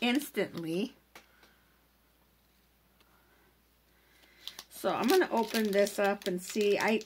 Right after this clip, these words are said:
um, this is, like I said, I love finding new to do with makeup or anything. I just like that. It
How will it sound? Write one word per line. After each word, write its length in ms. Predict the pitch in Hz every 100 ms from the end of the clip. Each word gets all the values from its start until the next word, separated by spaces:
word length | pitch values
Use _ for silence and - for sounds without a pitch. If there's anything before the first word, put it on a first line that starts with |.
| -
um, 320 | 247 233 - - - - - - - - - - - - - - - - - - - - - - - - - - -
this 320 | 254 269 -
is, 120 | - - - - -
like 200 | 185 208
I 80 | 208
said, 300 | 220 233 202
I 100 | 190
love 300 | 208 214 220
finding 500 | - 226 214 208 208 208
new 340 | 202 202 202 214 - - - - - - - - - - _ _ -
to 80 |
do 180 | 180 220
with 180 | 202 196
makeup 680 | 208 240 233 233 233 233 233
or 120 | - -
anything. 800 | 208 233 233 240 - 233 233 226 -
I 120 | 190
just 220 | 196 -
like 320 | 170 196 196
that. 340 | 220 214 208 - - - - - - _ _ _ - - - - - _ _ _ _ _ _ _
It 220 | - 185